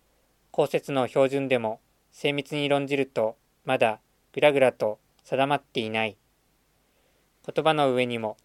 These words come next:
いくらか研究の足りないところがある。それがために、猿見野の編者は痛く心を労した。けれども、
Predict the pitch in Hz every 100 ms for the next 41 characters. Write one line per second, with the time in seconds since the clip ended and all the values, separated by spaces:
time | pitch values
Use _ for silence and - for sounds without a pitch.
0 | _ 135 - 143 135 117 113 _ - 135
1 | 131 147 139 139 131 147 147 160 151 139
2 | 123 110 107 104 _ _ _ _ _ _
3 | _ _ _ _ _ - 156 151 147 -
4 | 143 139 110 113 _ _ _ _ _ -
5 | 147 147 147 143 135 147 131 131 110 107
6 | _ _ - 143 135 - - - _ _
7 | - - 170 139 117 120 - - 104 _
8 | _ _ _ _ _ _ _ _ _ _
9 | _ _ _ _ 165 156 135 113 107